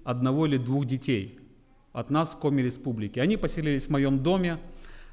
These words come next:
э, и мы с ними очень хорошо познакомились. Они отсюда, с Америки, американская семья,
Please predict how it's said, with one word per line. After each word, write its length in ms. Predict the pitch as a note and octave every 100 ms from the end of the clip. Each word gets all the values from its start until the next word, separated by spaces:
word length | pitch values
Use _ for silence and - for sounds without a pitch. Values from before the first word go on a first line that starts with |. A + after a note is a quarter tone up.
| -
э, 300 | - C3 B2+ B2+
и 80 |
мы 140 | C#3 E3+
с 100 | -
ними 140 | D#3
очень 200 | D3 D3+
хорошо 320 | C#3+ C#3 D#3
познакомились. 720 | - C3+ C3+ B2 F3+ E3 D3 D3
Они 160 | D#3
отсюда, 480 | D#3+ D#3 F#3+ C3+ A2
с 140 | -
Америки, 460 | B2+ D3+ F3 D#3+ -
американская 760 | B2+ A#2+ C3 C3 C#3+ C3+ - A#2+
семья, 460 | B2+ B2 A2+ F2+